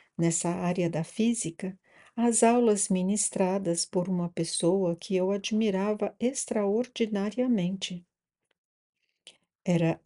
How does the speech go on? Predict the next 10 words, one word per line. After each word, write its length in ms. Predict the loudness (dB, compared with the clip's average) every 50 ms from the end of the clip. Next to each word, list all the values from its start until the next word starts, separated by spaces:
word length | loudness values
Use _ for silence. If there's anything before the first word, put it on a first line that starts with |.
| 0
Edmund 760 | 2 2 2 4 4 6 6 8 8 6 6 6 4 2 -2 -6 -14 _ _ _ _ _ _ _ _ _ _ _ -18 -18 -10 -4 2
Reitlinger, 1040 | 4 4 4 4 2 0 0 4 4 6 6 6 4 4 4 2 2 0 -2 -6 -10 -12 -16 -16 -20 _ _ _ _ _ _ _ _ _ _ _ -20 _ _ _ _ _ _ _ _
autor 720 | 0 0 0 0 -2 -2 0 2 4 4 2 2 0 0
do 160 | 0 0 0
belo 480 | 0 4 4 6 6 6 4 2 2 0
livro 720 | 0 0 -2 -2 -2 -4 -4 -4 -2 -2 -2 -2 -4 -8 _ _ _ _ _ _ _ _ -20 _ _ -2
Livres 800 | 0 2 2 2 2 2 0 -2 -2 -4 -4 -2 -2 -4 -6 -2 _
Olhares. 1040 | 4 6 6 6 4 2 2 0 0 -2 -4 -8 -10 -10 -8 -6 -6 -6 -6 -8 _ _ _ _ _ _ _ _ _ _ _ _ _ _ _ _ _ _ _ _ _ _ _ _ _ _ _ _ _ _ _ _ _ _ _ _ _ _ _ _ _ _ _ _ _ _ _ _ _ _ -20 -20 _ _ _ _ _ _ _ _ _ _ _ _ _ _ _ _ _ _ -2
Esse 340 | 0 2 4 4 4 6 6
homem 560 | 6 8 6 6 6 4 2 2 0 -2 -4